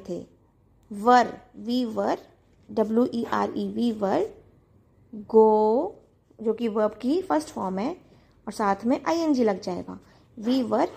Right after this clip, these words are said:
going। वह जा रहा था। अब इसके भी रूल्स हैं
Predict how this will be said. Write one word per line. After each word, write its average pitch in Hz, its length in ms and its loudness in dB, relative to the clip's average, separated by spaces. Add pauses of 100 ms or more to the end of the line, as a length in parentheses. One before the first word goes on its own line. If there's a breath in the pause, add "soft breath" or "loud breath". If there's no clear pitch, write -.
(180)
going। 240 440 2 (1700 soft breath)
वह 294 600 4
जा 240 520 4
रहा 196 320 -2
था। 180 340 -12 (1700 soft breath)
अब 247 200 -2
इसके 294 260 -2
भी 311 100 0
रूल्स 277 420 2
हैं 302 320 -2